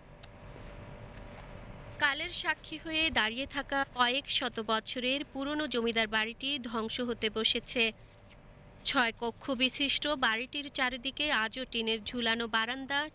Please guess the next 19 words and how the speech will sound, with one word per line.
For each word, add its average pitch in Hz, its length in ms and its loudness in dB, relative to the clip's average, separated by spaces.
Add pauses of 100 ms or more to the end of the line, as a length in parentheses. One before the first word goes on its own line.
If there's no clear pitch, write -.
টিকে 247 300 -2
রয়েছে। 226 520 -2 (260)
দ্বিতল 294 340 0
বাড়িটির 254 540 0
দেয়ালের 247 400 0
ভাঙা 247 380 0
অংশে 311 360 -4
গাছের 240 460 0
শেকড় 269 460 -2
জেঁকে 240 320 -4
বসেছে। 226 640 -4 (340)
ইটের 240 320 0
গাঁথুনির 240 500 -2
মধ্যে 240 420 -4
বেড়ে 220 300 2
উঠেছে 262 520 -4
লতাপাতা 262 640 -2
ও 277 120 -4
শেওলার 226 520 2